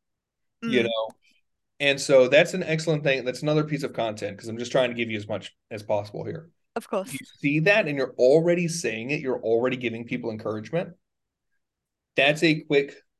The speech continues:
Speaker 1: with your phone, there should be two buttons you can press, have a screenshot, post it to Twitter, you can crop it, and then you can put it out into the ether and copy and paste whatever you wrote and reply to that person.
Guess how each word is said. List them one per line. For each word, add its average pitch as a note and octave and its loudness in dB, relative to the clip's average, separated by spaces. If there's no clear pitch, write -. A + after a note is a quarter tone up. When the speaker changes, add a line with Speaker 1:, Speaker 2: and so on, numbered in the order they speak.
Speaker 1:
with C3 -6
your B2+ -2
phone, D#3 4
there C#3+ 0
should C3+ -10
be B2 -6
two D3 -4
buttons C#3 2
you - -18
can A#2+ -12
press, B2+ 2
have C3+ 2
a C#3 -4
screenshot, A#2+ -2
post C3+ -2
it C#3 -8
to D#3 -16
Twitter, A#2 0
you A2+ -8
can A2+ -14
crop B2+ 0
it, B2+ 0
and A#2+ 0
then A#2+ 0
you A#2+ -6
can A#2 -10
put A#2+ -2
it A2+ 0
out A2 0
into A#2+ -12
the A#2 -10
ether G#2 -8
and A2 -4
copy A#2+ 0
and A2+ -6
paste A2 -4
whatever A#2 -2
you A#2 -8
wrote G#2+ -2
and A#2 -10
reply A2 -2
to G#2+ -10
that - -10
person. - -8